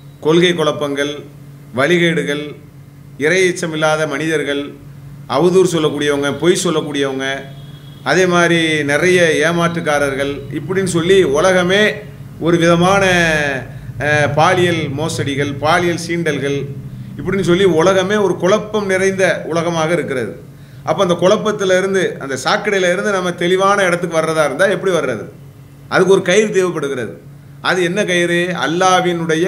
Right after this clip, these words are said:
கயிற்றை பிடித்து கொண்டு அல்லாஹ்வின் பக்கம் தன்னுடைய முகத்தை திருப்பி நல்லறம் செய்யக்கூடியவர்களுக்கு அல்லாஹ் என்ன செய்ய மாட்டான், தன்னுடைய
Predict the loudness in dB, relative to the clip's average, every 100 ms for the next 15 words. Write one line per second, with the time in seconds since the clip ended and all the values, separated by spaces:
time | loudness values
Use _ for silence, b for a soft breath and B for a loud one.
0 | 0 2 2 2 -2 -2 -6 -6 -6 -6
1 | -6 -4 -2 -2 -4 -12 B B B B
2 | -2 0 4 4 2 0 -4 -4 -4 -4
3 | -4 -2 -2 -2 -2 -2 0 0 0 -4
4 | 0 0 0 -2 -8 -10 -14 -20 -20 -20
5 | -8 -2 0 2 2 0 -2 -2 -2 -4
6 | -6 -6 -6 -2 2 2 4 4 4 0
7 | -2 -2 -2 -2 -4 -6 -14 B B B
8 | -4 -2 0